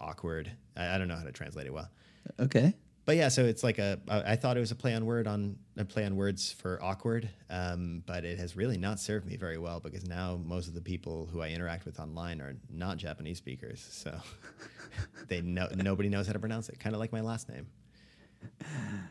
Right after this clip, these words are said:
Speaker 2: Oh man, that's great. Okay, so, uh, people can contact you there. Uh, very last thing,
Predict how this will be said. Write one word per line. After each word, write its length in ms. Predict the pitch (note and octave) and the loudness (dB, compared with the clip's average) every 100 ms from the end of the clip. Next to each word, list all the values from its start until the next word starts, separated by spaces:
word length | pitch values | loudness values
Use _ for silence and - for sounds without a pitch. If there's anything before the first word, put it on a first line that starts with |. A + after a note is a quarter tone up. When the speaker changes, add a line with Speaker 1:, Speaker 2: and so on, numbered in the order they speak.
| - - - | -16 -16 0
Speaker 2:
Oh 180 | G2+ F#2+ | 2 4
man, 320 | F#2+ F#2 F#2+ - | 2 2 0 -2
that's 200 | - G2+ | -2 -2
great. 360 | - F2+ F#2 - - - - - - - | 0 4 4 2 -4 -20 -18 -16 -14 4
Okay, 300 | - C3 E3+ | 6 8 6
so, 600 | - - A#2 B2 B2+ B2+ - - | 6 6 8 8 8 4 0 -2
uh, 380 | A#2 B2+ A#2+ A2+ A#2 | 4 6 6 4 4
people 240 | C3 B2 | 6 6
can 180 | A#2 B2 | 4 2
contact 540 | A#2+ A2+ A2 A2 A2+ - | 4 4 6 4 4 6
you 300 | G#2 G2+ G2+ | 8 8 8
there. 580 | B2+ D3 C#3+ C3 C#3 - | 8 8 8 8 6 4
Uh, 240 | F#2 G2 | 4 4
very 320 | G2 A2 G#2+ | 6 6 8
last 500 | G#2+ G#2+ G2+ B2 - - - | 8 6 4 0 -10 -16 2
thing, 360 | B2 B2 A#2+ | 4 6 6